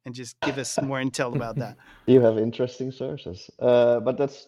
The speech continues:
Speaker 2: true. Like, uh, we, we didn't kind of set out to release some massive update and call it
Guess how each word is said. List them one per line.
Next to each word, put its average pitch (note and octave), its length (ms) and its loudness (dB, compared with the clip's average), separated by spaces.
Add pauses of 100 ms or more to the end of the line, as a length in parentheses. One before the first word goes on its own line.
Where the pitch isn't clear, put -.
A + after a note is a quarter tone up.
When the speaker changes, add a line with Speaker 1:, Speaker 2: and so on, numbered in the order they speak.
(100)
Speaker 2:
true. A2+ 360 2
Like, G#2+ 340 0
uh, A2 580 0 (600)
we, C#3 380 -2 (760)
we C3+ 120 2
didn't C3+ 600 -2
kind A2+ 260 0
of A2 100 -4
set A2 240 0
out G#2+ 340 0 (140)
to G2+ 760 -2
release G2+ 480 0
some G2+ 240 -2
massive A2+ 320 0
update G#2 400 2
and G#2 100 -2
call G#2 280 2
it G2 200 -2